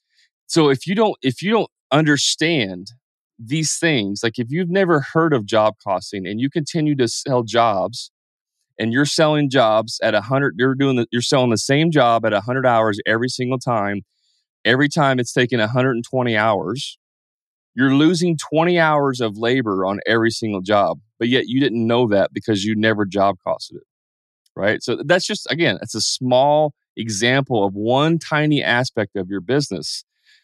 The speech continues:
I didn't know this for, like, nine years. And some people are like, "Well, that's crazy. How do you not know that?" Well, that's because I started back in two thousand nine.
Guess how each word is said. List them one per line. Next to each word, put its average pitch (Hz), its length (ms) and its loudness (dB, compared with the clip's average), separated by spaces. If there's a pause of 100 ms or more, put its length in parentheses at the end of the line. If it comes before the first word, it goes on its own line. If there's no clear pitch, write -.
(480)
I 156 180 4
didn't 165 280 0
know 180 220 2
this 143 240 0
for, - 140 -4
like, 127 180 2
nine 143 480 0
years. 131 380 0
And 123 100 -4
some 180 160 0
people 180 240 2
are 147 40 4
like, 135 180 4
"Well, 139 100 0
that's 190 180 0
crazy. 185 400 0
How 165 140 2
do 156 80 2
you 151 80 -2
not 143 200 0
know 175 180 0
that?" 107 140 2
Well, 131 100 4
that's 156 160 2
because 175 260 -2
I 135 100 4
started 147 440 0
back 131 200 2
in 117 120 -8
two 139 100 -6
thousand 120 340 0
nine. 135 420 0